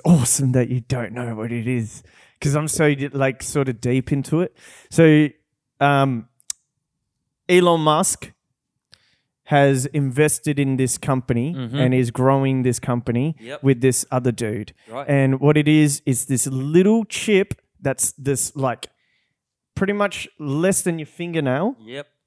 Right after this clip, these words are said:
Speaker 1: pinky fingernail, and they can inject it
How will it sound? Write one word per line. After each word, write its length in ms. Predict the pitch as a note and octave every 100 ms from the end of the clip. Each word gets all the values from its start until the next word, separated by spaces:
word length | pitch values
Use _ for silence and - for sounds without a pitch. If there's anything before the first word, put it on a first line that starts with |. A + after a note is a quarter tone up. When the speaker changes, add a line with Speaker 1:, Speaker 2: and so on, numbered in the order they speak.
| _ _ _
Speaker 1:
pinky 300 | F3+ F#3 E3
fingernail, 680 | - C#3 C3 A#2+ B2 D#3+ G#3 - _ _ _ _ _ _ _
and 500 | D3+ D3 D3 C#3+ C#3 - _ _ _
they 360 | C#3 B2 D3+ D3+
can 220 | - D#3+
inject 680 | D3+ C#3+ A#2+ C#3+ E3 - A#3+
it 220 | C4+